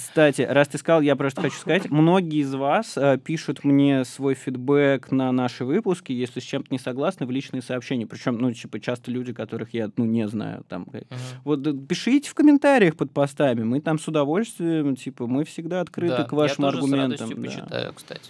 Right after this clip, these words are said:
Speaker 2: да.
Speaker 1: Да,
Speaker 2: Зачем же
Speaker 1: да.
Speaker 2: вы от меня скрываете эту информацию? Я
Speaker 1: Вот.
Speaker 2: понимаю, что я не такой известный медийный, как Майкл Наки, но тем не менее, я тоже делаю этот подкаст.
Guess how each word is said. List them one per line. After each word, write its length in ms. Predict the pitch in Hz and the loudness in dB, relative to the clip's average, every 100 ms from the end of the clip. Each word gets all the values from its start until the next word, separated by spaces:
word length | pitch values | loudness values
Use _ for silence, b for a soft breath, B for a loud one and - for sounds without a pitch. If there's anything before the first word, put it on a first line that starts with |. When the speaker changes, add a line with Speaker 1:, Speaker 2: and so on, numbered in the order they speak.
| - | -20
Speaker 2:
да. 220 | - - 123 | -18 -10 -2
Speaker 1:
Да, 360 | 123 120 120 | 0 0 -4
Speaker 2:
Зачем 340 | 131 - 127 117 | -8 -12 -10 -8
же 100 | 113 | -6
Speaker 1:
да. 100 | 113 | -6
Speaker 2:
вы 140 | 110 | -8
от 120 | 120 | -8
меня 220 | 120 113 | -10 -12
скрываете 440 | 117 120 117 120 - - | -10 -10 -10 -12 -14 -14
эту 80 | |
информацию? 640 | 120 123 123 117 120 123 131 - _ _ B B B B - | -10 -6 -6 -6 -10 -12 -14 -16 _ _ B B B B 0
Я 120 | 127 | 2
Speaker 1:
Вот. 80 | 131 | 2
Speaker 2:
понимаю, 320 | 123 143 180 | 0 -2 -2
что 160 | - | -4
я 60 | 113 | -6
не 100 | 110 | -4
такой 560 | 117 117 113 110 123 117 | -8 -4 -4 -4 -6 -6
известный 500 | 117 117 123 127 117 | -4 -4 -4 -4 -4
медийный, 460 | 117 113 117 120 113 | -4 -4 -4 -4 -4
как 180 | 113 120 | -4 -4
Майкл 320 | 110 107 113 | -4 -4 -6
Наки, 340 | 110 120 - | -6 -6 -8
но 240 | 120 131 131 - b b b b b b b _ | -10 -10 -14 -20 b b b b b b b _
тем 240 | - 101 104 | -12 -12 -10
не 80 | |
менее, 360 | 107 117 - 123 127 b b b b _ - | -12 -12 -14 -16 -20 b b b b _ -18
я 180 | - - - | -16 -16 -16
тоже 320 | 64 - - - _ _ _ _ _ _ _ _ - | -14 -14 -18 -20 _ _ _ _ _ _ _ _ -14
делаю 380 | 113 110 107 - | -8 -6 -8 -14
этот 160 | - | -18
подкаст. 400 | - - _ _ | -20 -20 _ _